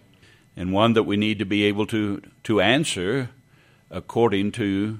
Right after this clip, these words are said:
the Word of God. How do you know that faith in Jesus is the only way to, if God exists, how do you know He's the only way? There's so many religions and so many denominations, and h-, how do you know that faith in Jesus is the only way to God?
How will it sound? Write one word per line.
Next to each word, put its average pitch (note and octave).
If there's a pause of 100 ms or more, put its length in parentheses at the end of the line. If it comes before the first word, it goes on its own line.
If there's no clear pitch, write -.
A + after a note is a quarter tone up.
(120)
the G2
Word E2+
of F#2+
God. - (560)
How C#3
do E3
you E3+
know D3+
that C3+ (560)
faith C#3
in C#3
Jesus C3
is A2+
the A#2+
only C3+
way D3+
to, F2
if C2
God G2+
exists, C#3+
how G2+
do B2
you B2+
know C#3
He's C3+
the C#3+
only D3+
way? E3+
There's F#2
so E2+
many G2
religions C#3+
and F2+ (540)
so -
many B2
denominations, C#3+
and C#3+
h-, C3
how C#3
do F3+
you G3
know D3
that A#2
faith D#3+
in D3
Jesus A#2
is A2
the G#2
only A#2+
way A2
to G2+
God? F2+